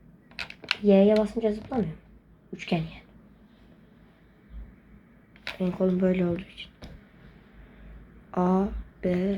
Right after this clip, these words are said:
X, Y var. Şey kolu yani.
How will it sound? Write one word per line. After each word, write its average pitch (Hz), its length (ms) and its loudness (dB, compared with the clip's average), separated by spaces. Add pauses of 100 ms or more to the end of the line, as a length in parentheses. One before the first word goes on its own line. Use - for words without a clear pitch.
(100)
X, - 440 2
Y 175 140 -4
var. - 240 -10 (3750)
Şey 254 260 6
kolu - 240 -2
yani. - 240 -6